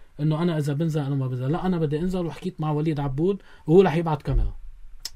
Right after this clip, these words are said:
قمت انزعجت بالموضوع، قلت لها، "اعمل أوكي، تكرم عينك"، معه رح أرجع لخبط كل الأمور. قمنا، قمت شو عملت ساعتها؟ لأنه هي قمت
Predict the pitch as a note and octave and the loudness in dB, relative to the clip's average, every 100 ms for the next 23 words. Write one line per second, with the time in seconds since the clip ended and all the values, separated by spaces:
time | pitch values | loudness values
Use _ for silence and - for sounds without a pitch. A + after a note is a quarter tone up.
0 | - - - - A2 A#2+ A#2 C3+ C3+ A#2+ | -10 -8 -8 -12 -10 -8 -2 -2 -2 -2
1 | A#2+ A2+ A2 G#2 - A#2+ B2 C#3 C3 - | -4 -6 -10 -10 -10 -6 -4 -4 -6 -12
2 | B2+ - - D3 - C3+ B2 C3 C3+ B2+ | -14 -16 -10 -8 -4 -2 -2 -2 -4 -6
3 | A#2+ A#2+ C#3 C#3 C3 C3+ C#3+ C#3 D3 D3 | -8 -8 -6 -4 -4 -6 -8 -8 -6 -6
4 | C#3 C#3 B2+ C3 - - - - - - | -6 -8 -10 -14 -10 -6 -4 -4 -6 -12
5 | - G#3+ F#3+ D#3 C3+ F#3+ G3 F3 F3 F3 | 0 2 4 4 0 0 -2 0 0 0
6 | D3+ - C#3 D3 D#3+ D3+ D3 D3 E3 E3 | -2 -4 -6 -6 -6 -4 -2 0 0 0
7 | C#3+ E3+ - | -2 -4 -8